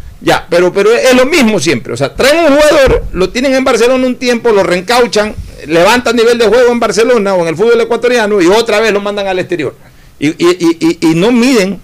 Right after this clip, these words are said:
en qué momento se tiene que ir ese jugador. Se va el rato en que el de afuera lo compra.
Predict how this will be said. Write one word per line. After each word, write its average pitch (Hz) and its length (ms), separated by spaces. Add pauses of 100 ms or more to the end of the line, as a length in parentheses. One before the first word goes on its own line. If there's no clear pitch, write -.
en 139 140
qué 180 120
momento 175 380
se 135 100
tiene 156 260
que 131 80
ir 156 140
ese 120 140
jugador. 113 400
Se 107 140
va 151 160
el 202 260
rato 202 320
en 208 120
que 156 120
el 127 180
de 123 60
afuera 190 340
lo 202 160
compra. 143 360